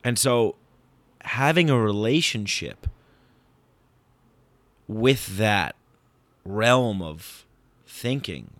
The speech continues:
with that experience, creating this pathway to direct experience with the divine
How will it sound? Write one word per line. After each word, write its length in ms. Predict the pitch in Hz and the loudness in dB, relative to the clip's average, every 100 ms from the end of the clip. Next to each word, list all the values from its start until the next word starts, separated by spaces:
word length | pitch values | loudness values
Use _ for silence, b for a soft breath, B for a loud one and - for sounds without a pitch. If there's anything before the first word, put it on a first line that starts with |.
| 92 | -6
with 260 | 117 110 | -6 -4
that 200 | 107 101 | -4 -4
experience, 800 | 95 - - - 123 120 82 69 B B B _ | -4 -6 -6 -2 -2 -2 -6 -10 B B B _
creating 600 | - 120 127 151 156 120 | -10 -2 2 4 4 0
this 180 | 104 - | -4 -6
pathway 760 | - - 120 135 - 104 87 | -10 -6 -4 -4 -4 -6 -6
to 180 | 82 - | -8 -10
direct 460 | 90 95 104 117 - | -6 -4 -2 -2 -6
experience 680 | 90 - 110 117 113 95 92 | -8 -8 -6 -6 -6 -8 -12
with 80 | |
the 60 | 85 | -14
divine 680 | 92 90 101 120 101 67 | -12 -8 -4 -4 -4 -8